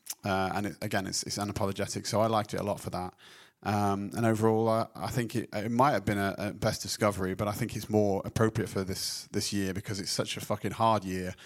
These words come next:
This, this is hard. This is a hard listen in many ways,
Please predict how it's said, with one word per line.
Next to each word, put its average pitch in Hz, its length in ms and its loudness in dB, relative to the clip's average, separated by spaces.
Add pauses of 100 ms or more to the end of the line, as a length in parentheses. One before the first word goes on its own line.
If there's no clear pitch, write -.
(280)
This, - 180 0
this 107 300 -2
is 92 60 -8
hard. 104 360 2
This 104 160 -2
is - 80 -2
a 98 40 -2
hard 95 260 0
listen 95 260 -4
in 95 80 -4
many 90 160 -4
ways, 90 340 -4